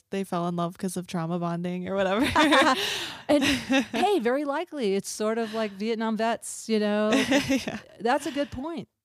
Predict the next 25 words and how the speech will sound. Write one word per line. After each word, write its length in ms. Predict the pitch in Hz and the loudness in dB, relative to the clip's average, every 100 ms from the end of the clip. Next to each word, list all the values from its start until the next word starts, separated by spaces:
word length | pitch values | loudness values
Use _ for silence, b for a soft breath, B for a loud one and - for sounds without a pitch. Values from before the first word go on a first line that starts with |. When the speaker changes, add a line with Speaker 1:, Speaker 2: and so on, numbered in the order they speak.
| - | -2
Speaker 2:
It 140 | 220 | 0
is 160 | 311 - | 0 -2
trauma 320 | 214 180 175 | -4 -6 -6
bond. 220 | 170 165 | -8 -6
I 80 | 247 | -6
think 180 | 285 330 | -6 -6
you're 120 | 339 | -4
right. 200 | 349 359 220 | -4 -4 0
Speaker 1:
They're 100 | 240 | 2
like, 240 | 247 240 | 4 2
"Oh, 380 | 269 285 277 254 | 4 4 6 4
let's, 460 | 226 226 - - - | 2 0 -2 -4 0
like, 220 | 233 - | -2 -2
emotionally 680 | 214 202 202 - 214 208 196 | -2 0 0 0 0 2 0
abuse 460 | 185 202 196 196 | 0 0 0 0
all 260 | - 185 196 | 0 2 2
of 160 | 196 | 2
you, 540 | 190 185 180 175 175 185 _ _ _ _ _ - | 0 0 0 0 -2 -4 _ _ _ _ _ 0
uh, 280 | 202 196 165 | 4 4 4
publicly 680 | 208 202 208 202 196 180 | 2 4 2 2 2 2
on 220 | 175 175 | 2 2
television." 760 | 180 180 185 175 170 180 170 165 | 0 0 0 0 0 0 -2 -2
And 160 | 170 165 | -4 -4
then, 220 | 165 165 | -4 -4
like, 320 | 165 165 - | -6 -8 -12